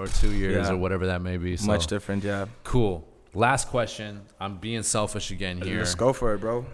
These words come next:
Speaker 1: Um, 'cause I can't have you leave this table without asking you this
Speaker 2: Let's run
Speaker 1: because
Speaker 2: it.
Speaker 1: it's something I struggle with.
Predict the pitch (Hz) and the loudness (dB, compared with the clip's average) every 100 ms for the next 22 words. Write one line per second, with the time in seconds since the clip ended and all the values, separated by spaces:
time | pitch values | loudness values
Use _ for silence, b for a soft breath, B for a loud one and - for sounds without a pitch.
0 | - 104 104 101 95 90 85 85 - - | -6 0 2 4 2 -2 -6 -8 -12 -14
1 | - - - - - - - 107 98 - | -14 -14 -16 -14 -12 -6 0 2 2 0
2 | 120 107 113 107 101 101 101 95 - 101 | -2 0 0 0 -2 -2 -4 -4 -4 -4
3 | 92 95 92 90 98 113 - 98 90 87 | -4 -4 -4 -4 -4 -4 -4 -4 -4 -4
4 | 87 - - 98 117 131 104 - 104 98 | -6 -6 -8 -4 -2 0 0 -4 -4 -4
5 | 98 - 113 117 107 95 | -4 -4 -4 -4 -6 -6